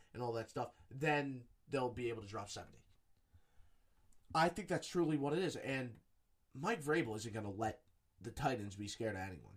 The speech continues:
If you're gonna be scared, you're not gonna play for the Tennessee Titans. Not under, uh, Vrabel.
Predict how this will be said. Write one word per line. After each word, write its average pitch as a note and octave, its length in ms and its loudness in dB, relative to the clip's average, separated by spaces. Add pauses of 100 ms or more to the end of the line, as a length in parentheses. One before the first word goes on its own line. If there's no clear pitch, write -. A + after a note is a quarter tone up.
(140)
If C#3 200 0
you're G#3 180 8
gonna G#3 200 4
be D3+ 140 2
scared, D3 500 4
you're D3 100 10
not B2+ 200 4 (360)
gonna A#2+ 180 4
play A2 200 0
for G2+ 120 -4
the F#2+ 60 -6
Tennessee G2 380 -2
Titans. - 440 -8
Not D3 340 6
under, B2 380 4 (1300)
uh, A2+ 540 6 (600)
Vrabel. A#2 340 0